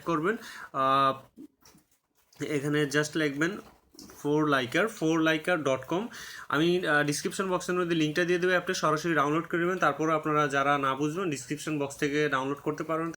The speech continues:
তারা লিখবেন ফোর লাইকার ডট কম। এখানে লেখার পর আপনি, আহ, just চলে যাবেন। যা-, যাওয়ার পর এখানে দেখবেন যে আপনার Google Play লেখা থাকবে, "Download our Android app for, আহ, for, আহ, আপনার login first।" Just এখানে দেওয়ার পরে দেখবেন যে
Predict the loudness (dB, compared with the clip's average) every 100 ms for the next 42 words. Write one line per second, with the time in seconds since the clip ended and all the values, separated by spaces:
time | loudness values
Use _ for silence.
0 | -2 0 0 -2 -2 -4 -2 0 0 0
1 | -2 -2 -2 -2 -6 -8 -14 -16 -10 -4
2 | 0 0 0 -2 -2 -2 -2 -2 -2 -4
3 | -4 -2 -4 -2 -2 0 0 -2 0 2
4 | 2 2 0 0 -2 0 -2 0 0 0
5 | 0 0 0 0 2 0 0 0 2 2
6 | 0 0 0 0 0 0 0 -2 -4 -2
7 | 0 2 0 0 -2 -2 0 -2 -4 -16
8 | -18 -18 -20 -4 -2 -2 0 0 0 -2
9 | -2 0 0 0 -6 -6 -4 -6 -6 -4
10 | -2 -2 0 -2 0 -2 -2 -4 -2 -2
11 | -4 -6 -14 -18 -6 0 2 2 0 0
12 | 0 -2